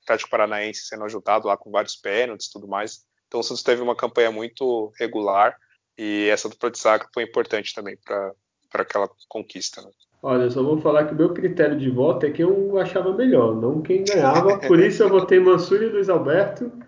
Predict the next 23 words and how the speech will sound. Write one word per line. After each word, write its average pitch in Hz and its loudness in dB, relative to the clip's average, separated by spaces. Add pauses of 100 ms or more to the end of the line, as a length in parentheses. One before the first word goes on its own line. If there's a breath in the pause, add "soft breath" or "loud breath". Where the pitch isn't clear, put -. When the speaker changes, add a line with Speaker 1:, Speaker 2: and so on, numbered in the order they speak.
(280 loud breath)
Speaker 2:
porque - -6
o 151 -2
Luiz 165 4
Alberto 185 4
metia 180 2
gol 196 2
pra 196 0
caramba 185 2
e 190 0
o 185 -2
Mansur 185 2
era 170 2
cintura 147 -4
alta, 143 0
assim, 135 -6
meio 135 -2
travadão, 131 2
mas 151 2
dava 190 2
uns 185 -10
carrinhos, 151 -2
jogava 151 0
bem. 151 2